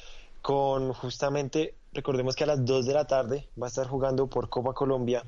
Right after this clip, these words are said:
Independiente Santa Fe contra el Atlético Bucaramanga en el Campín.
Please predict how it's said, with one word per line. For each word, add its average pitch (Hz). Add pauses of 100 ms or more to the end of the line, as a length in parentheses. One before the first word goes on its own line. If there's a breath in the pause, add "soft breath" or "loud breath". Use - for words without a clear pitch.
(100)
Independiente 117
Santa 123
Fe 131 (320)
contra 131
el 120
Atlético 120
Bucaramanga 120
en 107
el 104
Campín. 110